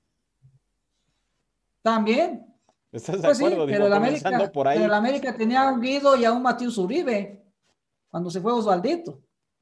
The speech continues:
Speaker 1: ¿Sí me explico?
Speaker 2: Híjole, pero me parece que el Osvaldito Martínez todavía tenía como para dar mucho en el equipo del América. El próximo
Speaker 1: Sí,
Speaker 2: partido,
Speaker 1: claro.
Speaker 2: mi querido Toño, el equipo de Santos contra el equipo de Cruz Azul,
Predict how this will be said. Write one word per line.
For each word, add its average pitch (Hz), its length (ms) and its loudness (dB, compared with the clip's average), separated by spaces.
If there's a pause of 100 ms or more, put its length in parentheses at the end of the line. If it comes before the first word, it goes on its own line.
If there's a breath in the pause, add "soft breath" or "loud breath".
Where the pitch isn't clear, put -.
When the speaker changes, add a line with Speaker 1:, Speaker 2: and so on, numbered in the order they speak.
(200)
Speaker 1:
¿Sí 214 60 -12
me 233 80 -6
explico? 185 220 -4
Speaker 2:
Híjole, 170 360 0
pero 143 640 0
me 143 120 -10
parece 170 300 -6
que - 80 -6
el 131 60 -4
Osvaldito 131 440 -4
Martínez 139 440 -8
todavía 139 320 -4
tenía 123 260 -12
como 110 260 -10
para 98 380 -10 (460)
dar 131 200 0
mucho 131 260 -8
en 107 80 -10
el 95 120 -8
equipo 120 340 -10
del 104 120 -4
América. 101 360 -10
El 135 80 -8
próximo 190 340 -4
Speaker 1:
Sí, - 40 -16
Speaker 2:
partido, 190 320 2
Speaker 1:
claro. 208 200 2
Speaker 2:
mi 151 60 2
querido 143 540 0
Toño, 165 300 -6
el 131 160 -4
equipo 131 300 -6
de 135 80 -2
Santos 175 440 -6
contra 123 240 -6
el 120 60 -4
equipo 151 240 -8
de 135 80 -6
Cruz 113 200 -12
Azul, 175 400 -6